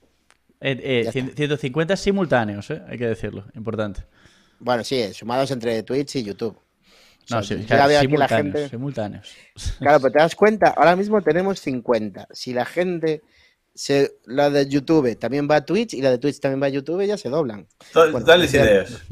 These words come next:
Speaker 2: ya, la verdad es que soy idiota, pero bueno, da igual. <laughs> Bueno, y, ah, bueno, ah, ya convenceremos a Alex y a Manu para que, para que hagan alguna apuesta también.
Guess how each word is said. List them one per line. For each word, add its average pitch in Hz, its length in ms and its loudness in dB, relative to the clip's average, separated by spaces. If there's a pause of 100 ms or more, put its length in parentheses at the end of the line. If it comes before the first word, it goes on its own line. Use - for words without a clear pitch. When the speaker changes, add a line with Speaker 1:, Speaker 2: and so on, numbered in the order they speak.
(420)
Speaker 2:
ya, 156 240 8
la 131 100 6
verdad 135 140 4
es 139 40 -4
que 139 80 -4
soy 147 120 2
idiota, 113 340 -4
pero 127 200 2
bueno, 120 180 -4
da 117 100 -4
igual. 104 160 -8
<laughs> - 1200 -4 (840)
Bueno, 147 140 4
y, 139 140 0
ah, 131 240 4
bueno, 139 260 4
ah, 139 160 6
ya 151 220 4
convenceremos 160 560 4
a 143 60 8
Alex 143 200 2
y - 20 0
a 131 60 0
Manu 131 220 -2
para 120 120 0
que, 110 280 -4 (300)
para 123 120 2
que 123 80 2
hagan 123 180 4
alguna 117 260 -4
apuesta - 260 -14
también. 90 360 -18